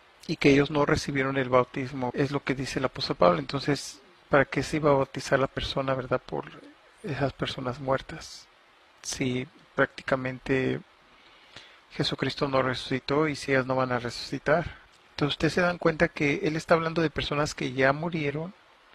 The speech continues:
pero que murieron mucho antes de que el Mesías viniera, que ellos no tuvieron la fortuna del bautismo y por lo mismo estas personas estaban bautizando por ellos, por los muertos.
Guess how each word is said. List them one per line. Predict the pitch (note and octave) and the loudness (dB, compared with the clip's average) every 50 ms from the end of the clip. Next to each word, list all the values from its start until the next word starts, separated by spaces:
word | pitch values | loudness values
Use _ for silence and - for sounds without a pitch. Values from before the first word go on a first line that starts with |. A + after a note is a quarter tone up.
| _ _ _ _ _ - | _ _ _ _ _ -4
pero | D#3 C#3 C3 B2 - | 0 0 0 0 -2
que | - - C3+ B2+ | 0 0 0 0
murieron | B2+ C3 C3+ B2+ C3 C3+ C#3 C#3+ C#3+ | 0 0 0 2 2 2 2 0 -2
mucho | C#3 C3+ C#3 - - - D3 C3+ | -2 -4 -4 -4 -2 2 2 2
antes | C3 C3+ - D3 C3+ - | 2 2 -2 -6 -4 -4
de | C3 | -6
que | - - C3+ B2+ B2+ G3 E3 | -4 0 2 2 2 2 -2
el | C3 B2+ | -4 -4
Mesías | B2+ B2 - - - C#3+ C3 B2+ - - | -4 -6 -8 -4 -2 -2 -2 -2 -4 -10
viniera, | D3 C3+ B2+ B2+ B2+ C#3 E3 G3+ - _ - - - - - - - - - _ _ _ _ - | -10 -6 -4 -2 -2 -2 -2 -4 -6 _ -20 -20 -20 -20 -20 -20 -20 -20 -20 _ _ _ _ -4
que | - C#3+ | 0 2
ellos | C3 C3 C3+ C3 B2+ | 2 4 4 0 0
no | C#3+ C#3 C3 | -2 -6 -4
tuvieron | - D3+ C#3 C3+ C3+ C3 C#3 C3+ C#3 C3+ C3 C3+ - - - - - - - - - - - _ _ _ _ _ _ - | -2 -4 -2 0 0 2 2 2 0 0 -4 -10 -16 -20 -20 -20 -20 -20 -20 -20 -20 -20 -20 _ _ _ _ _ _ 0
la | - C#3+ C3 | 4 4 4
fortuna | - - D3 C3+ - - C#3 C3+ C#3 C#3 C#3+ | 4 4 -2 -2 0 -2 -2 0 2 2 4
del | D3 C#3 C3 | 4 2 2
bautismo | C3 C3+ B2+ A#2+ - - - C3+ B2 - - C#3+ C3 C3+ C3+ - _ _ - _ _ _ - | 2 0 0 0 0 -4 -4 -4 -4 -4 -8 -8 -6 -6 -6 -6 _ _ -20 _ _ _ -10
y | - C#3 | -8 -8
por | C3 - - C#3+ C3+ | -8 -4 -4 -2 0
lo | C3+ C3 C3 | 0 -2 -2
mismo | C3 C3 B2+ - - - - C#3+ C#3 C#3 - - _ _ _ _ _ _ _ _ _ - | -2 -6 -8 -8 -8 -6 -2 0 0 0 -2 -4 _ _ _ _ _ _ _ _ _ -12
estas | C#3+ - - - D3+ - | -10 -10 -6 -6 -6 -6
personas | - - C#3 - - D3+ C#3 C#3 C3+ - | -2 -2 -2 0 0 -2 -2 -4 -4 -4
estaban | C#3 - - - C#3 C3+ C3 B2+ | -6 -8 -2 0 0 0 2 0
bautizando | C3 B2 A#2+ - - - - C3+ B2+ B2 A#2 | 0 -2 -2 -4 -10 -6 -4 -4 -4 -4 -8
por | - - C#3 E3 | -6 -4 -2 -2
ellos, | F#3 G#3 E3+ - | -2 -2 -4 -6
por | - - C#3 B2+ | -2 -2 0 0
los | B2 - - | 0 -4 -4
muertos. | C3+ E3 F#3 - - - - - - - - - | -4 -4 -4 -6 -8 -14 -16 -16 -14 -16 -18 -18